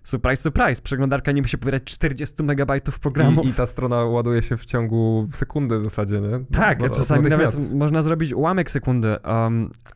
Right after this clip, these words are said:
Speaker 1: i, e, no więc, ach, bo teraz już
Speaker 2: Ale jakby technicznie,
Speaker 1: Tak.
Speaker 2: mm, bo, bo nie, nie za dużo zagłębiałem się w Accelerator Mobile Pages, ale
Speaker 1: Mhm.
Speaker 2: czy chodzi o to, że tak naprawdę ta strona jest, mm,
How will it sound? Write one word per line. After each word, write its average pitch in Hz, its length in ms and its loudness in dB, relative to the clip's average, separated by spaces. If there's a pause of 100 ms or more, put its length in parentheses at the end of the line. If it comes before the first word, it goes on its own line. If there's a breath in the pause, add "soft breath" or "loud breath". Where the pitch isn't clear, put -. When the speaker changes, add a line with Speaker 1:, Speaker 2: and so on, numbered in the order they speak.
(240)
Speaker 1:
i, 127 800 0 (460)
e, - 40 -20 (460)
no 175 260 2
więc, 135 280 0
ach, 127 320 0
bo 131 80 0
teraz 127 260 0
już 120 120 -2
Speaker 2:
Ale 131 120 2
jakby 143 480 -2 (140)
technicznie, 117 680 -2 (200)
Speaker 1:
Tak. 107 160 2
Speaker 2:
mm, 120 600 -4 (180)
bo, 120 360 0
bo 120 360 -2
nie, 123 260 0
nie 135 180 2
za 139 60 2
dużo 135 220 0
zagłębiałem 127 420 0
się 110 160 -4
w - 100 -16
Accelerator 110 420 -2
Mobile 110 240 0
Pages, 113 460 0
ale 110 100 4
Speaker 1:
Mhm. 113 160 4
Speaker 2:
czy 113 360 -2
chodzi 120 260 -2
o 113 60 0
to, 123 120 -2
że 113 220 0
tak 110 240 -8
naprawdę 117 440 -2
ta 117 140 -4
strona 117 340 -4
jest, 113 320 -4
mm, 110 360 -4